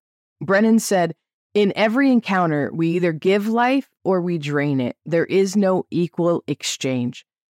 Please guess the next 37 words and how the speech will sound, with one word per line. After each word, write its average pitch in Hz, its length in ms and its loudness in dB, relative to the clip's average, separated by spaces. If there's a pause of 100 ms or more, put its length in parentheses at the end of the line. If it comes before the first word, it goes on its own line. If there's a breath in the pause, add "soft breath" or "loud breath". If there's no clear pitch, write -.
And 185 280 0
one 208 160 2
of 240 40 0
the 240 60 2
reasons 190 320 0
why 156 220 0
I 147 100 -4
love 160 240 0
this 160 180 -4
quote 143 360 -2
is 156 100 -4
because 160 420 -4
it 185 140 0
has 214 160 0
helped 175 460 -4
me 175 220 0
kind 180 280 -4
of 151 100 -6 (160)
filter 202 480 0 (380)
different 165 340 -2
friendships 240 640 0
and 180 100 0
different 160 280 -2
relationships 156 880 -2
in 147 340 -2
life. 151 400 -2 (300)
Have 220 120 2
you 247 100 4
ever 359 140 0
spent 247 440 -2
time 180 360 -2
around 156 320 0
somebody 160 460 -2
who 165 160 -2
just 160 280 -6
drains 160 680 -2
your 151 160 0